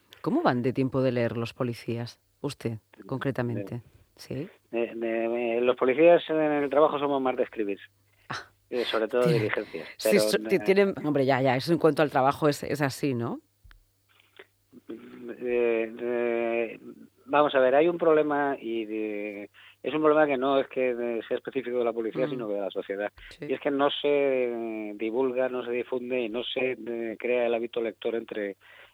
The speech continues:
Speaker 2: eh, entre los jóvenes. Eh, el leer es una de las, eh, actividades intelectuales más enriquecedoras porque te pone en contacto con las mejores mentes de la humanidad,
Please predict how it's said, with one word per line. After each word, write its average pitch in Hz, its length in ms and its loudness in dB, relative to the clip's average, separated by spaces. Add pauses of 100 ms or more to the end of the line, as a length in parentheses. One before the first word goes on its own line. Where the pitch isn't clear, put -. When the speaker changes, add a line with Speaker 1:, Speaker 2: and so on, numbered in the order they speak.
(140)
Speaker 2:
eh, 98 400 -8
entre 107 200 -4
los 107 140 -2
jóvenes. 87 380 -4 (920)
Eh, 113 540 -2
el 123 220 0
leer 151 280 6
es 175 140 4
una 160 180 0
de 147 60 4
las, 139 200 0
eh, 127 160 2
actividades 127 400 0
intelectuales 127 600 -2
más 120 200 -4
enriquecedoras 113 760 -2 (440)
porque 127 560 -2
te 110 120 -2
pone 131 220 -2
en 131 60 -4
contacto 131 420 -2
con 123 80 0
las 110 120 -2
mejores 113 360 -2
mentes 117 320 -4
de 107 60 -4
la 104 80 -2
humanidad, 98 460 -6